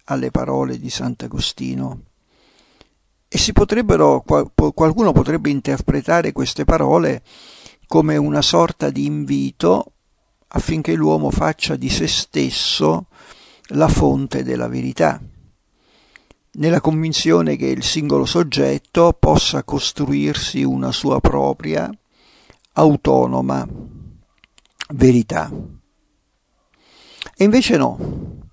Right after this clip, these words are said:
Sant'Agostino non vuole dire questo, bensì tutt'altro. Egli afferma che fin quando l'uomo si illude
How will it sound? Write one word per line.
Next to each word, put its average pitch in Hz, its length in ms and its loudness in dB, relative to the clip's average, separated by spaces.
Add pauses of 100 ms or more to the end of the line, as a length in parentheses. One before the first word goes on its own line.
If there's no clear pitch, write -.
(640)
Sant'Agostino 202 840 2
non 175 240 0
vuole 156 260 4
dire 131 320 -4
questo, - 760 -6 (540)
bensì 175 400 2
tutt'altro. 143 840 -2 (840)
Egli 226 240 6
afferma 143 580 2
che 147 140 0
fin 175 400 -2
quando 233 540 4
l'uomo 143 680 4
si - 220 0
illude - 880 0